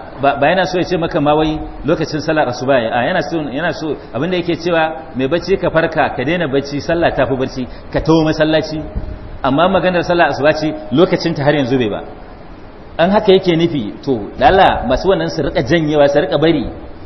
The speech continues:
a Ramadan su daina yin wannan. Saboda ana cutar da mutane da yawa.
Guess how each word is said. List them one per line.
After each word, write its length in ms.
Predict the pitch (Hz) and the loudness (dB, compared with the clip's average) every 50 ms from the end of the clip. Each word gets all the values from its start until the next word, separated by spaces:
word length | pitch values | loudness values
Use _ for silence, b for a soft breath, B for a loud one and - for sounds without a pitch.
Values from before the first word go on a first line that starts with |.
| - - - - - - - - | -18 -16 -16 -16 -14 -16 -8 -2
a 80 | - 127 | 0 0
Ramadan 320 | 127 123 131 135 156 185 180 | 2 2 2 4 4 4 2
su 120 | - 147 | 2 0
daina 200 | 139 156 160 156 | 0 0 2 2
yin 120 | 147 139 139 | 2 2 2
wannan. 240 | 120 101 98 95 - - - - - - - - - - - - - - - - - - - - | 0 -2 -4 -8 -10 -12 -14 -14 -14 -14 -14 -16 -16 -18 -18 -16 -16 -16 -16 -16 -16 -16 -16 -6
Saboda 340 | - - 185 185 175 160 | -2 0 2 2 2 2
ana 140 | 170 180 170 | 2 0 0
cutar 280 | - - 151 139 180 160 | -2 -2 -4 -4 -4 -2
da 100 | 151 151 | -2 -2
mutane 340 | 165 156 165 151 151 160 156 | -2 -2 -2 -2 0 0 -2
da 60 | 147 151 | -2 -2
yawa. 180 | 160 147 135 | -2 -4 -6